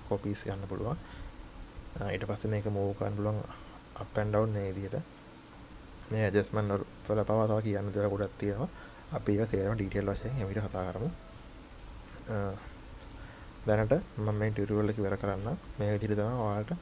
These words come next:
ලුමියන් එකේ මට overview එක දෙන්න තියෙන්නේ. ලුමියන් ගැන දන්න ගොඩක් අය ඇති. එයා, එයාලට මේක, මේක දැ-, මේ ටියුටෝරියල් ලොකුවට ඕන වෙන්නේ නැති වෙයි. මේ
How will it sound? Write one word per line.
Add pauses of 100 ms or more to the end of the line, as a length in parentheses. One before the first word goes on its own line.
(300)
ලුමියන්
එකේ
මට
overview
එක
දෙන්න
තියෙන්නේ. (420)
ලුමියන්
ගැන
දන්න
ගොඩක්
අය
ඇති. (480)
එයා,
එයාලට
මේක, (720)
මේක
දැ-,
මේ
ටියුටෝරියල්
ලොකුවට
ඕන
වෙන්නේ
නැති
වෙයි.
මේ